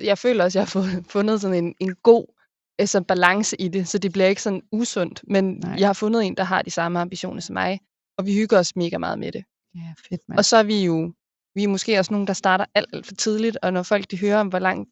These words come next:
Speaker 1: at vi sådan er i vores
Speaker 2: Mm.
Speaker 1: proces, for eksempel med bachelor, så er de sådan, "Fuck,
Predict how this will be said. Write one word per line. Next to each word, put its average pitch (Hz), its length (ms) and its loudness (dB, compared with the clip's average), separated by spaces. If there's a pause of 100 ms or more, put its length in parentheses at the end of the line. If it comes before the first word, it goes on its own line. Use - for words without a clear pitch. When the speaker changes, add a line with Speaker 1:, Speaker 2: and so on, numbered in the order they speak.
(120)
Speaker 1:
at 185 180 -2
vi 190 160 -4
sådan 196 240 -6
er 180 180 6
i 190 100 2
vores 175 300 -4
Speaker 2:
Mm. 190 60 -12
Speaker 1:
proces, 185 300 -2
for 190 60 -6
eksempel 180 320 -4
med 170 240 -4
bachelor, 165 480 0 (320)
så 190 100 -6
er - 20 -2
de 180 40 -4
sådan, - 240 -4
"Fuck, - 460 -12